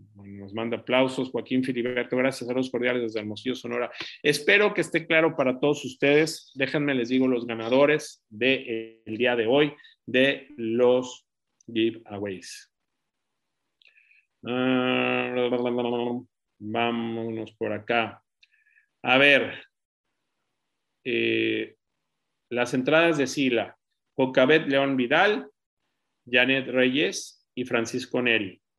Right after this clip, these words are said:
We Got Prime, Antonio Wolf Porras. Lilia Saldaña, Erika Padilla. The Grove, Luz Miriam Ramírez. Carmen Cosío, Jaime Oms. Gracias, Jimmy, por estar por acá. Expo Exni, Gonzalo Olea.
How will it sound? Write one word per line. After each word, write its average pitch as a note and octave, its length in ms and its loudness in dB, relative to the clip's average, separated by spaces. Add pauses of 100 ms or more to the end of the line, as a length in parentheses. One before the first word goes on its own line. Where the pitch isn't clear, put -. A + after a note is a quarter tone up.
(220)
We C3+ 300 2
Got C3+ 240 0
Prime, D3+ 420 2
Antonio B2+ 540 0
Wolf A#2+ 240 4 (100)
Porras. A2 580 -2 (440)
Lilia C3+ 280 2
Saldaña, C#3 500 0
Erika A#2+ 440 -2
Padilla. G#2+ 480 -4 (320)
The A2+ 140 4
Grove, C#3 360 2
Luz A2+ 160 0
Miriam B2+ 380 -2
Ramírez. A2 720 -6 (480)
Carmen C#3+ 400 2
Cosío, C#3 680 -2
Jaime B2+ 280 2
Oms. A#2+ 240 -4
Gracias, D#3+ 380 0
Jimmy, D#3+ 240 0
por C3 200 -6
estar C3 260 -4
por C3 100 -2
acá. C3+ 380 -2 (340)
Expo C#3+ 480 0
Exni, D#3 580 -2 (120)
Gonzalo C3 800 2
Olea. A#2 520 2